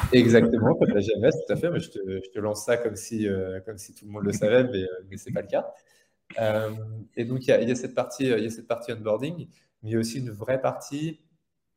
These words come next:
accompagnement des équipes sales. Euh, et pour l'accompagnement des équipes sales, euh, ben, ça va être, euh, comment, euh, euh, comment justement on, on maîtrise un pitch, comment on gère, euh,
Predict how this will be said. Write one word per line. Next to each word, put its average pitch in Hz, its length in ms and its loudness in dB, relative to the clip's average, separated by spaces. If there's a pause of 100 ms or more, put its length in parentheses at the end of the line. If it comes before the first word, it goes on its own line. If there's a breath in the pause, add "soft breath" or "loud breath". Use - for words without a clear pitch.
(420)
accompagnement 123 600 -2
des 113 180 -4
équipes - 180 -12
sales. 104 460 -6
Euh, 101 360 -2
et 110 180 -4
pour 110 180 -6
l'accompagnement 110 560 -2
des 107 180 -8
équipes 104 220 -12
sales, 156 480 0 (460 loud breath)
euh, 92 340 -4
ben, 95 160 -6
ça 104 140 -4
va 98 100 0
être, 101 240 -4
euh, 101 140 0
comment, 120 720 -2
euh, 104 180 -2 (520 soft breath)
euh, 98 420 -6 (440)
comment 117 320 -6
justement 117 400 -6
on, 113 260 -6
on 98 640 -12
maîtrise 110 320 -8
un 131 80 0
pitch, - 440 -10
comment 110 220 -8
on 107 120 -8
gère, 110 320 2
euh, 98 420 0